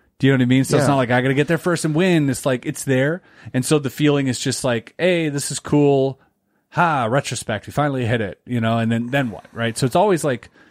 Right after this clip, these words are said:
Speaker 1: these goals are always
Speaker 2: It's so admirable that you do that, though, like, because, like, it's so easy for someone to look at your Puzzle and Magic channel, your main channel, and say, like,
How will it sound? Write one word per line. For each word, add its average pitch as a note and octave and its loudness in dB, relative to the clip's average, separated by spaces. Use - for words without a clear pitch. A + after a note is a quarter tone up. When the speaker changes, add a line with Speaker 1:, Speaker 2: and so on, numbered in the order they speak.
Speaker 1:
these D3+ -2
goals F3 0
are D3+ 2
always C3+ 0
Speaker 2:
It's D#3+ 2
so A3 2
admirable D#3+ 2
that B2+ 2
you B2 0
do C3 2
that, A#2+ 2
though, A#2+ 0
like, B2 0
because, C3+ -2
like, D3+ 0
it's D3 -2
so A3 2
easy E3+ -2
for D3 -4
someone B2+ 0
to C3 -4
look B2 -2
at D3+ 0
your B2+ 0
Puzzle B2+ 0
and A#2+ 0
Magic A#2+ -2
channel, C3+ 0
your A#2+ 0
main A#2+ 2
channel, B2+ -2
and B2+ -2
say, B2+ 0
like, A#2+ -2